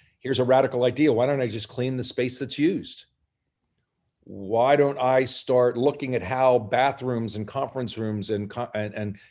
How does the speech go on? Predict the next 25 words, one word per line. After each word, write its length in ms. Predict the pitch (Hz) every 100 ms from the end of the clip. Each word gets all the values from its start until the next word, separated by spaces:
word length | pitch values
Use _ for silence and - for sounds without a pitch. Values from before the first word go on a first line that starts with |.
| _
cafeterias 640 | 139 143 123 139 135 127
are 140 | 117 110
used 540 | 113 160 156 139 - _ _
and 120 | -
begin 260 | 113 127 151
creating 580 | - 127 131 131 123 117
predictive 680 | - 113 110 139 - 131 -
cleaning 420 | - 147 165 135
models 520 | 98 80 - - - _ _ -
so 160 | 135
I 80 | 123
can 160 | 117 113
start 260 | - 147
to 60 | 123
look 300 | 110 139 143
at 80 | -
the 80 | 131
weather 300 | 151 208 208
forecast 640 | 131 104 - 101 92 -
based 240 | 120 -
on 80 | 127
the 80 | 123
time 320 | - 135 135
of 60 | 135
year 420 | 143 151 117 -